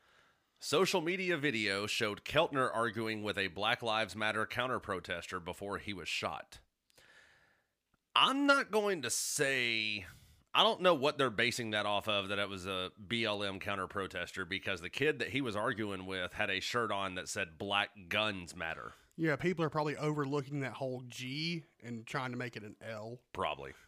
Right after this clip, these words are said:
Speaker 2: Because he, that shirt did say "Black Guns Matter," which I kinda want one of those shirts.
Speaker 1: Yeah.
Speaker 2: Not gonna lie.
Speaker 1: I used to have a shirt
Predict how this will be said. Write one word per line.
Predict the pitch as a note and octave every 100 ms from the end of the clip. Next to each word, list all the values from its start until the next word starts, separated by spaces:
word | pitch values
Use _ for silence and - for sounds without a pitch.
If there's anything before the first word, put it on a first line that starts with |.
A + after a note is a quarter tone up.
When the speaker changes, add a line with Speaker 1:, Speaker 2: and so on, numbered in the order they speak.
| _
Speaker 2:
Because | C#3 D3 C3+
he, | C#3+ C#3+ B2+
that | C3+ B2
shirt | - C3+ B2+
did | C3+ C3
say | C3 B2+
"Black | B2 B2 A2
Guns | B2 A#2+ A#2+ A#2+
Matter," | A2+ A2+ A#2+
which | C#3 C#3+ - _
I | -
kinda | G#3+ C#4+
want | D#4+ D#4
one | D#4+
of |
those | E4
shirts. | - D#4+ F#3+ - - - - - _ _ _ _ _ -
Speaker 1:
Yeah. | C3+ A3+ A#3 - -
Speaker 2:
Not | D3 F3+
gonna | G3+ G#3
lie. | A3 D#3 _ _ _ - _ _ _ - - -
Speaker 1:
I | - F#3+
used | B3 -
to | F#2+
have | G#2
a | F#2+
shirt | - A2 C3